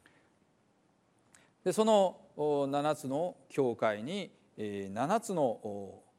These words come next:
星があると。で、まあ、さっきも言いましたけれども、これは、あの、ま、七つの教会の天使たちと書いてあるんで、教会に天使がね、えー、飛んでるのかな、この辺にも、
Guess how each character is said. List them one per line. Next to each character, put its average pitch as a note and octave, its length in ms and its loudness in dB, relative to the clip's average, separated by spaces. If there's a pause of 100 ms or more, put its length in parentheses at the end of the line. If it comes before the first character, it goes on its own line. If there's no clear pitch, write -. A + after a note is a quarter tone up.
(1300)
星 C#3 800 -4
が A#2 240 2
あ A2 60 4
る F#2 60 -14
と。 D#2 140 -14 (640)
で、 E3 140 2
ま D#3 100 0
あ、 - 20 -6
さ F3+ 80 4
っ - 20 4
き D#3+ 40 0
も D#3 80 -2
言 C#3+ 100 -4
い - 20 -6
ま D3+ 80 0
し C3+ 40 -10
た - 60 -8
け D3+ 60 0
れ C#3+ 40 2
ど D3 80 -6
も、 C#3+ 100 -6
こ E3+ 120 -2
れ F3 60 4
は、 E3+ 140 4 (380)
あ C#3 160 4
の、 C#3 120 -4
ま、 C3+ 160 -6 (360)
七 C#3 260 0
つ - 60 -8
の C#3 120 -2
教 B2+ 140 0
会 B2 140 2
の A#2+ 80 -6
天 F#3+ 240 -2
使 - 100 -10
た A#2+ 80 -4
ち - 80 -18
と A2 100 -10
書 A#2+ 120 0
い A2 40 -6
て G2+ 80 -10
あ F#2+ 40 -8
る E2+ 80 -14
ん F2+ 60 -18
で、 G2+ 200 -8 (600)
教 B2+ 200 0
会 A#2+ 220 0
に A#2 80 -6
天 C3+ 240 -6
使 A#2+ 120 -10
が A2 120 -6
ね、 A#3 200 -6 (460)
え F#2+ 360 -14
ー、 - 40 -20
飛 A#2 100 -10
ん A2+ 60 -8
で A#2 80 -2
る A#2+ 100 -4
の B2+ 100 -6
か B2+ 120 -8
な、 D#3+ 180 -10
こ D3+ 100 -12
の C#3+ 60 -10
辺 C3 180 -12
に C3 40 -12
も、 A2+ 220 -12